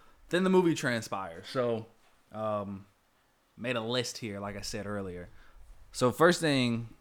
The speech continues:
so we kinda, so that's kinda like the rundown of the story, right? So one thing I did wanna address is, or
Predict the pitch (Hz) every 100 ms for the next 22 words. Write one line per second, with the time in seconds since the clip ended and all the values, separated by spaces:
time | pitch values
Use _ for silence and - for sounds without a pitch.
0 | - - 131 170 165 135 - _ - 131
1 | 151 156 180 147 120 123 117 110 101 -
2 | 110 101 90 95 104 107 120 107 101 -
3 | _ _ 151 202 214 175 156 147 131 117
4 | 113 107 92 - - _ 117 110 104 98
5 | - 104